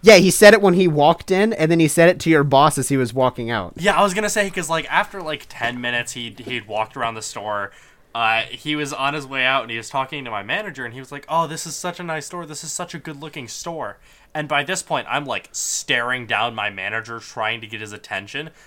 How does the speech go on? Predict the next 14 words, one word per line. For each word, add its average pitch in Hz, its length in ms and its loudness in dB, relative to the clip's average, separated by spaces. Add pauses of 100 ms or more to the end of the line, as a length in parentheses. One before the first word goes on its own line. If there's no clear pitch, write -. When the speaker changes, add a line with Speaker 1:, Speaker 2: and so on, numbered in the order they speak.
(160)
Speaker 2:
to 135 100 -12
be 123 160 -8
like, 110 240 -6
"Hey, 135 500 -2 (1000)
we 120 160 -8
didn't 165 220 -6
have 151 320 2
a 135 60 -6 (100)
Speaker 1:
That's 156 200 6
Speaker 2:
procedure 190 260 -4
Speaker 1:
the 139 80 2
Speaker 2:
for 123 100 -6
Speaker 1:
guy. 120 340 4
Speaker 2:
this. 87 80 -12